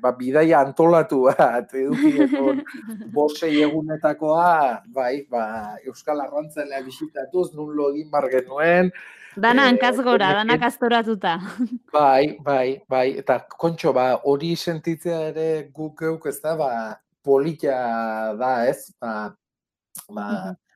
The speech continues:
Speaker 1: hizkuntza batek edo jatorri batek, ba, beste zenbaitzutan hainbesteko, ez,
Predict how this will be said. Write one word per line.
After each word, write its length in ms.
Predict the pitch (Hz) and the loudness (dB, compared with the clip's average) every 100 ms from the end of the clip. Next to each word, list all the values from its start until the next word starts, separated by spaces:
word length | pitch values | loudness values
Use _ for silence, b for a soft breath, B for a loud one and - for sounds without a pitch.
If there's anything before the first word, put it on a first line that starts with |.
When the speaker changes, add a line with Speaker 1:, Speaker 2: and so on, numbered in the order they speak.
| b b b b | b b b b
Speaker 1:
hizkuntza 580 | 156 - - 160 160 175 | -10 -10 -8 -6 -2 0
batek 600 | 156 143 151 165 170 165 143 | 2 0 0 -2 2 0 0
edo 640 | 131 123 123 123 123 120 - | 0 0 0 0 -2 -4 -8
jatorri 460 | 120 117 139 139 151 | -8 -2 -2 -2 0
batek, 460 | 143 - 151 - 135 | 0 2 0 0 -2
ba, 400 | 127 120 113 104 | -2 -2 -4 -6
beste 480 | - 135 - 147 139 | -2 -2 0 2 2
zenbaitzutan 800 | 135 147 139 143 143 151 151 156 | 2 -2 0 0 0 -4 0 0
hainbesteko, 1200 | 135 127 143 143 147 139 139 147 139 135 123 110 _ | -2 -4 -6 -2 -2 -2 -4 -2 2 4 2 -2 _
ez, 180 | 135 123 | -10 -8